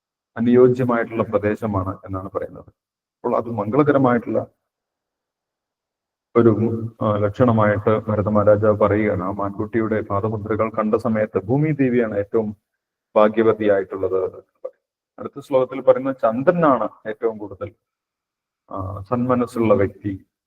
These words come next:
കാരണം ചന്ദ്രനെ നോക്കിയ സമയത്ത് ചന്ദ്രനിൽ ഒരു കറുത്ത പാട് കാണുന്നു. ആ കറുത്ത പാട് മാ-, മാൻകുട്ടിയുടെ അടയാളമാണ്. മാൻകുട്ടിയെ ചന്ദ്രൻ സംരക്ഷിക്കാൻ വേണ്ടി എടുത്തുകൊണ്ടുപോയിട്ടുള്ളതാണ്.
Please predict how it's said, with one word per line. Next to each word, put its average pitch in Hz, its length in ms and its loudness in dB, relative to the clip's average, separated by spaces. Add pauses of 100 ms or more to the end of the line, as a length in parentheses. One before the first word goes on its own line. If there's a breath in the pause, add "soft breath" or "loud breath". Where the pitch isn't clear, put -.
(360)
കാരണം 113 280 -2
ചന്ദ്രനെ 123 380 0
നോക്കിയ 127 340 0
സമയത്ത് 123 600 0
ചന്ദ്രനിൽ 123 640 -2 (480 soft breath)
ഒരു 110 300 -4 (180)
കറുത്ത 113 260 2
പാട് 120 320 4
കാണുന്നു. 113 460 -2 (520)
ആ 104 80 -8
കറുത്ത 104 400 -2
പാട് 139 420 2 (1040)
മാ-, 95 380 -6
മാൻകുട്ടിയുടെ 156 720 2
അടയാളമാണ്. 117 720 0 (1400)
മാൻകുട്ടിയെ 123 640 -4
ചന്ദ്രൻ 110 580 -2
സംരക്ഷിക്കാൻ 127 720 -4
വേണ്ടി 123 260 -2
എടുത്തുകൊണ്ടുപോയിട്ടുള്ളതാണ്. 113 1160 -2